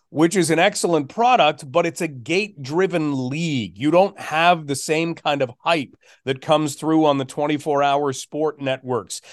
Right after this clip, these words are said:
You don't have all of that stuff that is, that is out there, the, the fan bases that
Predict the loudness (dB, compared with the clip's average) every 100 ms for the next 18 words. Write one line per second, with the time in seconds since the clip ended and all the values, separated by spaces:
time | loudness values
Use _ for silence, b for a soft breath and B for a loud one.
0 | B 2 6 6 4 2 4 4 6 6
1 | 6 4 4 2 2 0 2 2 0 -2
2 | -2 -6 -8 -4 -2 0 2 2 2 0
3 | 2 2 0 -4 -2 -2 -2 -2 -2 -2
4 | -4 -6 -8 b b 0 4 4